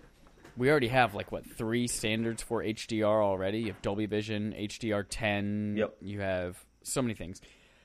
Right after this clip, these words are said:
Speaker 1: I'm, I'm pumped. One of the things that I didn't think was gonna be as big of a thing i-, is this console generation, visually, you know, graphics have gotten obviously better. If you look at something like God of War,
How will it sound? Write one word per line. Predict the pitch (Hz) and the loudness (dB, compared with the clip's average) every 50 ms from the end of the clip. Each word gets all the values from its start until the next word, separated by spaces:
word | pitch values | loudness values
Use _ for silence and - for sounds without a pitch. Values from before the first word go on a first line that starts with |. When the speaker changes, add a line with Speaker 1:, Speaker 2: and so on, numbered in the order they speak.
| _ _ _ _ _ _ _ _ _ _ _ _ _ _ - | _ _ _ _ _ _ _ _ _ _ _ _ _ _ 8
Speaker 1:
I'm, | 202 233 254 240 - - _ - | 8 8 8 6 -4 -8 _ 4
I'm | - 165 170 180 175 147 | 6 6 8 6 6 6
pumped. | - - 180 190 - - - - _ _ - | 6 8 6 6 4 -2 -10 -12 _ _ -12
One | - 139 151 185 | -4 -2 0 0
of | 226 233 | 0 0
the | 196 | -2
things | 156 - 131 127 131 127 - | 0 2 2 2 2 2 2
that | - 123 117 | 0 2 2
I | 117 | 2
didn't | 113 - 127 131 131 135 127 - - - - - - - | 2 0 -2 -2 -2 -2 -4 -4 -6 -10 -20 -12 -4 -2
think | 135 117 127 - | 0 0 0 -2
was | - 127 117 | -4 -8 -6
gonna | - 135 135 | -4 -4 -2
be | 127 143 143 135 | 0 0 0 0
as | 131 120 | -2 -2
big | - 139 143 131 | -2 -4 -4 -2
of | 139 | -4
a | 147 | -6
thing | - - 147 143 147 143 - | -4 -2 0 0 0 0 -2
i-, | 98 104 - - | -6 -6 -6 -4
is | 113 123 117 113 110 - - - - - - _ _ _ _ _ _ _ _ _ _ _ _ _ _ _ _ _ _ _ _ _ _ _ - | -2 0 0 0 -2 -2 -4 -4 -6 -8 -10 _ _ _ _ _ _ _ _ _ _ _ _ _ _ _ _ _ _ _ _ _ _ _ -12
this | - 127 131 165 185 - | -4 2 4 4 4 4
console | - - 151 139 143 139 - - 156 147 | 2 0 2 2 2 2 2 0 0 0
generation, | 131 110 151 143 143 135 117 110 120 120 - - 151 151 151 160 170 165 - _ _ _ _ _ _ _ _ _ - - | 0 0 0 0 2 2 2 2 2 2 0 0 0 0 0 0 -2 -4 -8 _ _ _ _ _ _ _ _ _ -12 -10
visually, | 123 120 113 110 127 143 147 143 - 165 170 170 170 175 180 180 180 180 | -10 -8 -4 2 2 2 2 2 0 0 2 2 4 4 4 4 4 2
you | 170 151 | 2 2
know, | 135 120 92 95 | 2 0 0 0
graphics | 113 - 131 127 135 139 139 - | 0 2 2 2 2 2 -2 -4
have | 135 127 | -4 0
gotten | 120 151 156 127 135 - _ - | 4 4 4 4 2 -4 _ 0
obviously | 131 135 131 123 - - 117 | 0 2 2 0 -2 -4 -4
better. | 101 - 101 98 98 98 | 0 0 0 0 0 -2
If | 101 101 - | -4 -6 -6
you | 117 | -6
look | 107 113 110 | -6 -6 -6
at | 104 - | -8 -6
something | 123 113 104 101 | -6 -4 -4 -2
like | 98 101 - | -4 -4 -4
God | - 101 98 | -2 -2 -2
of | 101 95 95 | -2 -4 -6
War, | 98 95 92 90 85 85 85 | -6 -4 -4 -4 -4 -6 -6